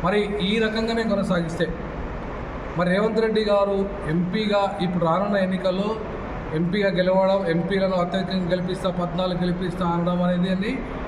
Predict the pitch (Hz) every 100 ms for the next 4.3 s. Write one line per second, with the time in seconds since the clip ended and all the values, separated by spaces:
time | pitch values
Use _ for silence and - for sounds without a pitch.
0 | - 180 180 220 202 185 185 190 190 -
1 | - - - - 156 180 185 170 175 175
2 | 180 180 175 180 160 165 170 175 175 180
3 | 180 - - - - 165 160 196 185 170
4 | 185 180 131